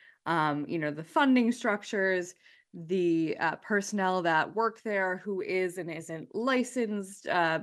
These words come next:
by the state. You know, there's, in some, uh, you know, there are volunteer medical directors who are, you know, doctors who are O B G Y Ns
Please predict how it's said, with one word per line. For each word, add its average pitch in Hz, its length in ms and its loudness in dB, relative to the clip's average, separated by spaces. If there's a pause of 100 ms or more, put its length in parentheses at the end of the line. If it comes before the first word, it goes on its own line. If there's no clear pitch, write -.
by 175 220 4
the 165 100 0
state. - 640 -2
You 175 100 -10
know, 156 200 -4
there's, 160 280 -2 (420)
in 190 180 0
some, 202 520 2
uh, 165 240 -2 (140)
you 185 120 -6
know, 160 120 -6
there 160 200 2
are 156 380 2 (280)
volunteer 175 880 2 (460)
medical 196 840 2 (420)
directors 185 760 -2
who 190 160 -6
are, 160 440 -2
you 170 100 -8
know, 156 160 -10
doctors 170 460 -2
who 165 100 -8
are 151 160 -6
O 175 120 -2
B 170 140 -8
G 160 220 -4
Y 156 320 0
Ns 180 260 -8